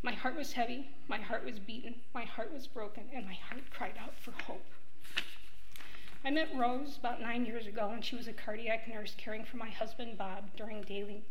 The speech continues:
treatments. We became friends, really great friends.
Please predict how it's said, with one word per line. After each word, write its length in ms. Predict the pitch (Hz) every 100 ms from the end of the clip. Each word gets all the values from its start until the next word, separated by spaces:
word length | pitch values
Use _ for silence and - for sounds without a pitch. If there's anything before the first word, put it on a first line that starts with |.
| - - -
treatments. 580 | 220 285 240 - - - - - - - - - - -
We 80 | 247
became 380 | 247 247 240
friends, 520 | 254 226 190 190 - - - -
really 220 | 214 214
great 280 | 208 208 - -
friends. 380 | - - -